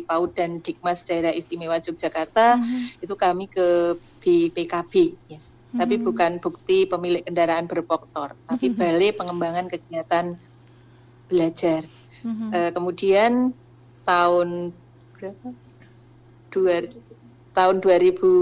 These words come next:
Speaker 1: tujuh belas
Speaker 2: Mhm.
Speaker 1: kita beralih ke B P paud dan Dikmas Daerah Istimewa Yogyakarta.
Speaker 2: Baik.
Speaker 1: Eh, dalam hal ini kita lebih banyak, eh, eh, tugas kami
Speaker 2: Mhm.
Speaker 1: adalah terkait dengan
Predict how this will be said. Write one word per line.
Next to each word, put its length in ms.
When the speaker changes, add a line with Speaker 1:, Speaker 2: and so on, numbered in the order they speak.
Speaker 1:
tujuh 320
belas 320
Speaker 2:
Mhm. 160
Speaker 1:
kita 320
beralih 480
ke 400
B 160
P 160
paud 320
dan 320
Dikmas 640
Daerah 320
Istimewa 640
Yogyakarta. 1040
Speaker 2:
Baik. 300
Speaker 1:
Eh, 360
dalam 320
hal 80
ini 400
kita 400
lebih 160
banyak, 480
eh, 640
eh, 320
tugas 320
kami 400
Speaker 2:
Mhm. 80
Speaker 1:
adalah 420
terkait 480
dengan 560